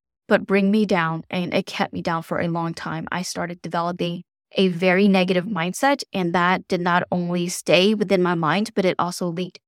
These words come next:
into the things that I did in my daily life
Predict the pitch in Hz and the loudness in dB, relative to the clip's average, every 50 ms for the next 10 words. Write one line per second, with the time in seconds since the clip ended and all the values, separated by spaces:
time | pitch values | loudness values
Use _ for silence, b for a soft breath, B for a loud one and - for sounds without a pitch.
0 | _ _ _ _ - 202 190 190 - - - 196 180 175 170 170 175 - _ _ | _ _ _ _ -2 -2 0 0 -2 -2 -2 -2 0 0 -2 -4 -6 -8 _ _
1 | _ _ - 196 - - 196 180 180 180 240 214 190 190 180 185 190 190 190 190 | _ _ -4 -4 -2 -2 -2 -2 -2 0 2 2 2 2 2 2 2 2 2 2
2 | 180 175 175 170 - 180 175 170 175 175 175 175 165 190 220 247 - | 2 0 0 0 -2 -2 -2 0 -2 0 0 2 4 4 2 2 -2